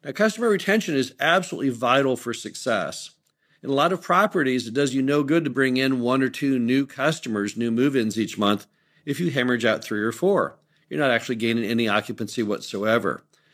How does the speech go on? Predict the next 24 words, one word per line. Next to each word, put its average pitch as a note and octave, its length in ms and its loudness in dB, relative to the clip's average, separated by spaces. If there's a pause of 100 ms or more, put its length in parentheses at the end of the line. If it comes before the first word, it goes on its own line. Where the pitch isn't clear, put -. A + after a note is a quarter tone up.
(120)
So E3 200 -2
to C#3+ 80 -6
succeed, D#3 640 0
to B2+ 60 -4
keep D#3+ 200 -2
your C3+ 140 2
occupancy C#3+ 400 0
where C3 160 2
you A#2 80 2
need A#2+ 160 2
it G#2 100 -4
to A#2+ 80 -6
be, B2 180 0
you A2 200 -4
have C3 340 -4
to D#3 80 -4
make D#3 180 -2
sure C3+ 220 -2
that G#2+ 100 -4
when A#2 120 -2
you A2+ 80 0
bring A2+ 220 -2
in A2+ 120 -4
customers, A2+ 720 -2